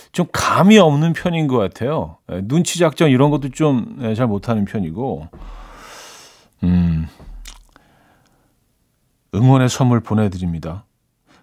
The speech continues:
그러면 다음부터는요, 약간 감이 안 오는 분 앞에 가서 계셔보세요. 아, 저 사람일 것 같아. 그 사람만 빼고. 예, 그럼 확률이 좀 높아지지 않을까요?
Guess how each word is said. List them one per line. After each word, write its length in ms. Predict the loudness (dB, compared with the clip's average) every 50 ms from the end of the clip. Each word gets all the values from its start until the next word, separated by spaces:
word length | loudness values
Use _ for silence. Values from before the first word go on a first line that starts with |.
| _
그러면 280 | 0 2 4 4 4 4
다음부터는요, 960 | 4 4 4 4 4 2 2 4 2 2 4 2 2 4 4 6 4 4 2 0
약간 200 | 0 0 -2 -2
감이 320 | 0 0 2 4 6 6
안 240 | 6 6 4 4 4
오는 220 | 6 6 6 6 6
분 140 | 6 6 6
앞에 260 | 6 4 4 2 4
가서 540 | 4 4 4 4 4 4 4 4 4 4 2
계셔보세요. 880 | 2 2 2 2 2 0 -2 -2 -4 -4 -4 -4 -4 -4 -4 -6 -8 -10 _ _ _ _ _ _ _ _
아, 200 | -6 -4 -4 -2
저 140 | -2 -2 -2
사람일 360 | 0 0 2 2 2 2 2
것 120 | 2 2 0
같아. 360 | 0 0 -2 -4 -6 -6 -6 -10 _ _ _ _
그 100 | -6 -2
사람만 420 | 2 4 4 4 4 4 2 0 0
빼고. 440 | 0 0 0 -2 -4 -10 -12 -14 _ _ _ _ _ _ _ _ _ -8
예, 60 | -6 -4
그럼 180 | -2 -2 0
확률이 320 | 0 2 2 4 4 4 2
좀 140 | 2 2
높아지지 480 | 2 0 0 0 0 -2 -2 -2 -2 0
않을까요? 400 | 0 0 -2 -4 -8 -10 -10 -12